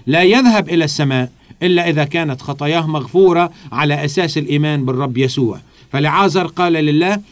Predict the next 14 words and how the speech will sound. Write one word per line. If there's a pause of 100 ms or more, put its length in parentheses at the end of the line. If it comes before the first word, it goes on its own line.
(160)
"نعم"، (340)
بعكس
الغني
الذي
بقي
يقول
لله: (300)
"لا"،
حتى
في
الجحيم. (460)
وأيضا (600)
إيمان
لعازر